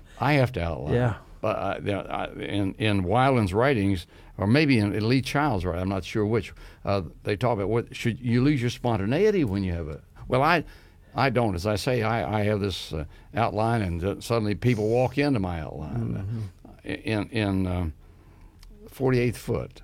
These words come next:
Speaker 1: my couple are camping out because they're trying to hide from these bad guys, and it's night. Well, I'm stuck there. You can't just leave 'em there till the night. You gotta, something's gotta happen. So they hear noise at night. Oh, well, you go out,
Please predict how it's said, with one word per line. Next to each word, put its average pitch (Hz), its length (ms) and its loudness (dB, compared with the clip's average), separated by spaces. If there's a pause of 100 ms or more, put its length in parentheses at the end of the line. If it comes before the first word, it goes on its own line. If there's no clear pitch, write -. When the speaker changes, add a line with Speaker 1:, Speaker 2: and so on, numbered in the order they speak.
Speaker 1:
my 90 180 -6
couple 110 400 -2
are 82 180 -2
camping 120 520 0
out 95 280 -2
because 82 260 -8
they're 76 120 -6
trying 87 320 -4
to 78 160 -6 (180)
hide 92 240 -2
from - 240 -12 (120)
these 73 260 -8 (100)
bad 101 320 -2
guys, 82 400 -6 (540)
and 95 260 -2
it's 85 160 -6
night. 110 260 0
Well, 113 300 0 (720)
I'm 113 80 -10
stuck 131 340 -2
there. 98 300 0 (1300)
You 135 140 -12
can't 120 280 0
just 98 200 -2
leave 117 240 2
'em 98 60 0
there 104 140 2
till 98 100 0
the 92 60 0
night. 110 340 0
You 95 100 -8
gotta, 104 220 -2
something's 135 340 -2
gotta 104 180 -2
happen. 90 280 -8
So 110 260 -2 (380)
they 104 100 -2
hear 120 180 2
noise 139 300 2
at - 100 -8
night. 71 200 -12
Oh, 151 220 2
well, 78 280 -8
you 90 260 -4
go 90 140 -4
out, 120 160 -2